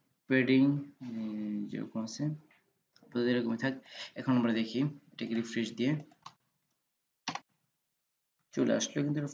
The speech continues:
front white হবে না, Regular চারশো দিন।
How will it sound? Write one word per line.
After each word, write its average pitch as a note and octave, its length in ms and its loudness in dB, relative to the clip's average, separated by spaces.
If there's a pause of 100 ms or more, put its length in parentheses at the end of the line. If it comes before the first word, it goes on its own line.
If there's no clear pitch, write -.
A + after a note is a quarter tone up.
front B2 220 4
white A#2 280 -2 (840)
হবে G#2+ 220 -6
না, B2+ 60 -2 (2500)
Regular C#3 320 6 (360)
চারশো - 360 -2
দিন। A#2+ 120 0